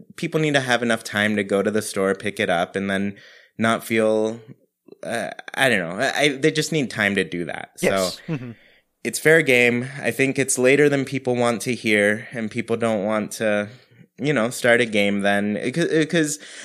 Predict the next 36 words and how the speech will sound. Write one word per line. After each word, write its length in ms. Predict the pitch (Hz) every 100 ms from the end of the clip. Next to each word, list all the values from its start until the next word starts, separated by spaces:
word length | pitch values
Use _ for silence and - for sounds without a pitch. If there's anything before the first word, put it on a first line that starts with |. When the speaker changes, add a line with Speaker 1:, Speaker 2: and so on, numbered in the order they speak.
| 165
Speaker 1:
I 100 | 143
remember, 640 | 156 190 202 202 185 185 -
I 60 | 143
think 240 | 196 202
it 60 | 196
was 220 | 160 -
Tab 720 | - - 113 104 101 98 107 - - - _ -
who, 480 | 120 117 113 107 - -
um, 380 | 107 107 104
commented 580 | 101 131 131 127 123 120
this 220 | 107 104
on 120 | 110 107
a 40 |
video 340 | 98 104 101
a 40 | 98
while 320 | 98 95 95
back, 400 | 92 92 92 -
and 200 | - 101
I 40 | 98
felt 300 | - 139 -
bad 200 | 110 104
not 480 | 104 104 104 - - -
including 640 | 101 101 - 139 117 101
it. 300 | 92 80 - - - - _
But 320 | - 110 107 -
they 120 | 131
said 480 | 135 139 123 120 117 - _ _ -
they 160 | 110 139
have 160 | 135
family, 640 | - 170 175 170 165 156 139 -
they 160 | 120
have 120 | 139 131
a 60 | 123
family, 280 | 135 131 131 127
you 80 |
know, 320 | 123 120 120